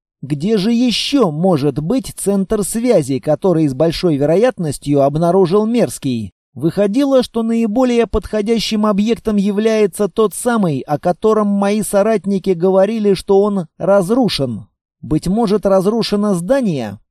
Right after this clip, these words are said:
Быть может, на самом деле центр связи находится ниже, под землей? Ведь что-то все еще жрет энергию, на что-то она тратится.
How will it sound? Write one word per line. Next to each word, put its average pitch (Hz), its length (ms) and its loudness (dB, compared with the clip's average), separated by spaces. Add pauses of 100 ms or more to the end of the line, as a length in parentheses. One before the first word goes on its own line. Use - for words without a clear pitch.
Быть 175 280 -2
может, 202 440 0
на 196 160 -2
самом 208 440 0
деле 196 280 0
центр 190 440 -2
связи 180 400 0
находится 175 680 -2
ниже, 185 560 0
под 135 200 -2
землей? 185 600 0 (460)
Ведь 170 320 -4
что-то 233 580 0
все - 340 -4
еще 147 500 0
жрет 190 440 0
энергию, 139 760 0
на 170 220 -4
что-то 175 540 0
она 185 280 0
тратится. 160 800 -2